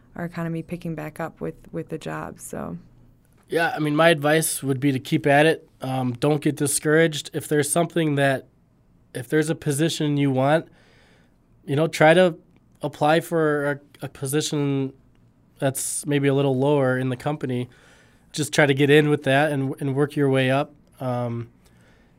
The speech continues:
Speaker 2: you know, I know it's tough out there, but I, I think if you are able to, um, you know, to stand out and,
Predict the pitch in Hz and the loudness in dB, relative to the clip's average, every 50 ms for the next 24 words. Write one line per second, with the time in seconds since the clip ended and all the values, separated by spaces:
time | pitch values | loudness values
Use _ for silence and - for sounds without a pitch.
0 | _ _ _ - 127 127 131 127 131 135 131 135 135 131 127 - - 139 131 139 | _ _ _ -6 -4 -4 -2 -2 -2 -2 0 0 -2 -2 -4 -4 -4 -4 -2 -2
1 | 131 127 127 - 135 127 127 127 123 127 _ _ _ _ _ _ _ _ - 135 | -4 -4 -4 -4 -4 -2 -2 -2 -4 -6 _ _ _ _ _ _ _ _ -4 -4
2 | 127 127 123 - _ - 135 135 127 135 127 - - 151 135 - 139 - 147 143 | -2 -2 -4 -8 _ -6 -4 -4 -4 -4 -6 -4 -4 -4 -4 -4 -8 -8 -4 -2
3 | 135 131 131 131 131 - - - 139 139 139 143 135 139 131 131 - - 139 131 | 0 0 0 -2 -4 -8 -6 -2 0 4 4 4 4 2 0 -2 -2 -4 -2 0
4 | 127 127 123 120 117 - _ _ _ _ _ _ _ _ _ _ _ _ - 131 | 0 0 0 -2 -4 -10 _ _ _ _ _ _ _ _ _ _ _ _ -14 -12
5 | 123 123 123 131 - - 170 147 143 143 139 - 151 - - - 175 165 156 151 | -12 -10 -12 -14 -14 -8 -6 -4 -4 -4 -4 -6 -6 -4 2 4 4 4 6 6
6 | 147 147 160 160 - - _ _ _ _ _ _ _ 147 143 143 139 139 135 135 | 6 4 4 2 0 -6 _ _ _ _ _ _ _ -4 -4 -2 0 -2 -2 -2
7 | 135 131 131 123 | -4 -6 -6 -10